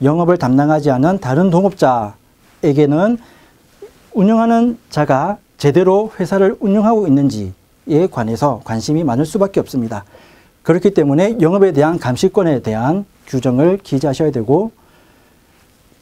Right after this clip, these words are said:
동업자는 동업자들이 운영하고 있는 사업 외에 동일한 동종의 업무 사업을 하지 못한다는 경업금지 의무를 규정하실 필요가 있습니다.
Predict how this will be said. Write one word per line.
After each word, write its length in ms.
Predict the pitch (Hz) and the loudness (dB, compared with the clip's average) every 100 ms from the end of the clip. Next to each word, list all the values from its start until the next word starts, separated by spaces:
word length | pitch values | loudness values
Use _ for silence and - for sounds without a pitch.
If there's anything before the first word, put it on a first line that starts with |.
| _ _ _ _ _ _ | _ _ _ _ _ _
동업자는 680 | 170 190 190 180 165 202 220 - _ _ _ _ _ _ _ _ _ - | -2 0 2 2 2 0 -4 -8 _ _ _ _ _ _ _ _ _ -4
동업자들이 520 | 175 214 208 185 180 | 0 2 2 2 2
운영하고 520 | 226 165 175 190 185 | 2 2 2 2 2
있는 360 | 151 156 202 226 | 2 2 0 -2
사업 360 | - 147 180 - | -2 0 0 -2
외에 460 | 113 120 160 151 101 - _ | -4 0 2 0 -4 -14 _
동일한 600 | - 175 214 175 190 214 220 _ _ - | -2 0 2 2 0 -2 -6 _ _ -2
동종의 680 | 151 208 185 160 185 208 214 _ | 0 2 2 2 2 0 -2 _
업무 460 | - 170 180 165 - | -4 -2 0 0 -2
사업을 400 | - 156 143 156 | -6 -2 0 0
하지 220 | 156 214 208 | 0 0 0
못한다는 600 | - 151 147 127 165 165 | -2 0 0 2 0 0
경업금지 580 | 151 196 - 135 123 | 0 0 0 -2 0
의무를 480 | 143 120 120 180 208 - _ _ | -2 -2 0 0 0 -6 _ _
규정하실 560 | - 131 139 120 180 180 | -10 -4 -2 -2 -2 -2
필요가 260 | 190 196 143 | 0 0 0
있습니다. 520 | 95 117 101 98 | -4 -10 -8 -8